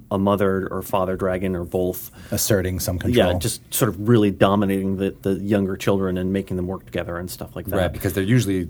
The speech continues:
Speaker 3: once they g-, get up in age, they,
Speaker 2: Yes.
Speaker 3: they fight for
Speaker 2: That's right.
Speaker 3: resources,
Speaker 2: Yes,
Speaker 3: they fight for
Speaker 2: exactly.
Speaker 3: everything.
Speaker 2: Yeah, my sheep. Yeah.
Speaker 3: Yeah, interesting. All right, well, that's, that's
Speaker 2: Yeah.
Speaker 3: a, that's a cool little detail about those black dragons. Is,
Speaker 2: Mm-hmm.
Speaker 3: is there another black dragon, or were those the two
Speaker 2: I
Speaker 3: that you
Speaker 2: figured
Speaker 3: wanted?
Speaker 2: those are the two we could
Speaker 3: Yeah,
Speaker 2: talk about.
Speaker 3: that makes sense.
Speaker 2: Um,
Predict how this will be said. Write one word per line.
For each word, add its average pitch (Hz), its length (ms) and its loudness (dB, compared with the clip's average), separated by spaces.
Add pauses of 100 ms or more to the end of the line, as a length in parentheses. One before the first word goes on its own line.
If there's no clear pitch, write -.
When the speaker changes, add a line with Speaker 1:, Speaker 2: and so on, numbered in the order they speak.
Speaker 3:
once 98 280 2
they 92 160 0
g-, 80 140 -4
get 98 220 2
up 85 100 0
in 90 60 2
age, 85 280 0
they, 82 140 0
Speaker 2:
Yes. 80 360 2
Speaker 3:
they 101 180 4
fight 104 220 4
for 101 280 2
Speaker 2:
That's 95 300 6
right. 123 120 8
Speaker 3:
resources, 95 280 2
Speaker 2:
Yes, 101 200 4
Speaker 3:
they 101 80 4
fight 90 80 0
for 107 60 4
Speaker 2:
exactly. 95 280 4
Speaker 3:
everything. 82 300 -2 (320)
Speaker 2:
Yeah, 76 160 -2 (360)
my 92 140 -4
sheep. 76 300 -6 (180)
Yeah. - 120 -2
Speaker 3:
Yeah, 87 200 -2 (160)
interesting. 90 540 -8 (400)
All 123 100 6
right, 170 140 2
well, 113 140 6
that's, - 80 -2
that's 156 180 6
Speaker 2:
Yeah. 214 80 2
Speaker 3:
a, - 80 -6
that's 139 160 4
a 185 60 -2
cool 117 260 6
little 101 140 6
detail 92 280 2
about 87 220 2
those 90 140 -2
black 87 200 -2
dragons. 95 300 2
Is, 98 80 -4
Speaker 2:
Mm-hmm. 90 300 -4 (260)
Speaker 3:
is 120 100 4
there 123 120 10
another 117 160 6
black 120 180 6
dragon, 120 240 4
or - 20 2
were 95 100 2
those 95 180 4
the 92 40 -4
two - 140 0
Speaker 2:
I 143 60 6
Speaker 3:
that 143 80 10
you - 60 6
Speaker 2:
figured 135 200 8
Speaker 3:
wanted? 113 60 4
Speaker 2:
those 95 120 0
are 87 40 -6
the 87 100 -8
two 85 180 -4
we 82 80 -2
could 82 120 0
Speaker 3:
Yeah, 90 100 4
Speaker 2:
talk 85 80 -2
about. 80 300 -4
Speaker 3:
that 101 100 2
makes 95 160 -2
sense. 87 280 -2
Speaker 2:
Um, 85 60 -6